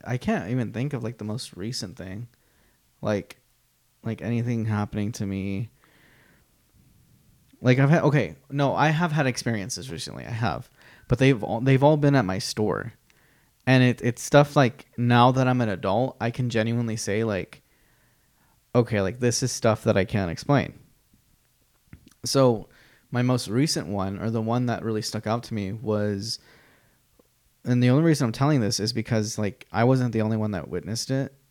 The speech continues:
and the person, the other person that witnessed it with me was someone that is very, like, skeptical, way more skeptical than you, doesn't believe in any of that stuff, um, because, you know, he's, like, super Christian. But, uh,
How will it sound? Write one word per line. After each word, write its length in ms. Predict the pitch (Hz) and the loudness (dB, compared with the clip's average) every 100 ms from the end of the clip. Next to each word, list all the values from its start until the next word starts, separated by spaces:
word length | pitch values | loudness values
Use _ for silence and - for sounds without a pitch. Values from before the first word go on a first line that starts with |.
| - | -8
and 680 | 113 107 101 98 98 123 117 _ - | -4 -2 -4 -4 -6 -10 -14 _ -8
the 120 | 110 | -6
person, 440 | - 123 113 120 110 | -2 -2 -2 -4 -2
the 100 | 98 | -2
other 160 | 107 | -2
person 280 | 127 113 117 | -2 -4 -4
that 80 | 107 | -4
witnessed 320 | 107 113 - | -4 -4 -6
it 100 | 95 | -8
with 240 | 90 85 - | -8 -10 -6
me 280 | 123 135 - - - _ _ | -6 -6 -10 -20 -20 _ _
was 160 | 123 120 | -4 -2
someone 380 | - 117 113 113 | 0 0 0 0
that 320 | 107 104 - | -2 -2 -4
is 720 | 113 107 98 98 113 - - - | -4 -4 -4 -6 -8 -8 -10 -14
very, 760 | 117 113 120 110 113 113 110 101 | -14 -4 0 2 2 0 -2 -2
like, 400 | 101 95 - _ _ - | -4 -6 -12 _ _ -14
skeptical, 640 | - - 113 110 - 101 | -6 -4 -4 -6 -8 -4
way 120 | 120 | 0
more 160 | 139 131 | 0 0
skeptical 480 | - 120 113 104 | -2 -4 -4 -6
than 120 | 82 82 | -6 -8
you, 140 | 78 | -10
doesn't 300 | - 120 120 | -6 -4 -4
believe 260 | 110 107 104 | -6 -6 -6
in 100 | 101 | -8
any 180 | 101 92 | -10 -10
of 60 | |
that 160 | 87 73 | -12 -12
stuff, 380 | - 92 123 _ _ _ _ _ _ _ _ | -12 -14 -16 _ _ _ _ _ _ _ _
um, 340 | 113 104 92 90 | -4 -2 -4 -8
because, 580 | 101 120 98 123 - - | -8 -6 -6 -8 -12 -12
you 100 | 95 | -12
know, 120 | 85 | -12
he's, 280 | 117 - - | -10 -8 -8
like, 180 | 85 - | -8 -10
super 280 | 92 - | -10 -12
Christian. 500 | - 107 - 78 113 110 | -10 -10 -10 -12 -12 -6
But, 280 | 98 - - _ _ _ _ _ _ _ _ | -6 -6 -12 _ _ _ _ _ _ _ _
uh, 460 | 117 113 110 104 98 | -2 0 2 0 -2